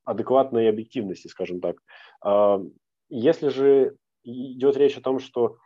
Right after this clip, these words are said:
соцсети должны блокировать, э, ну, самоцензурировать как-то, э, какую-то информацию, значит, внутри, э,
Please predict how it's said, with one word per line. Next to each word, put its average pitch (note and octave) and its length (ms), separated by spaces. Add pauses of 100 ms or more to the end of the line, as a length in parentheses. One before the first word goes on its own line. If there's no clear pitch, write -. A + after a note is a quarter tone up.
(160)
соцсети C3 440
должны A#2 460
блокировать, A2+ 840
э, G#2+ 60
ну, G2+ 640
самоцензурировать A#2 840
как-то, G#2 400 (400)
э, F#2 440 (180)
какую-то B2+ 340
информацию, A2 800 (340)
значит, G2 280
внутри, A2+ 420
э, - 20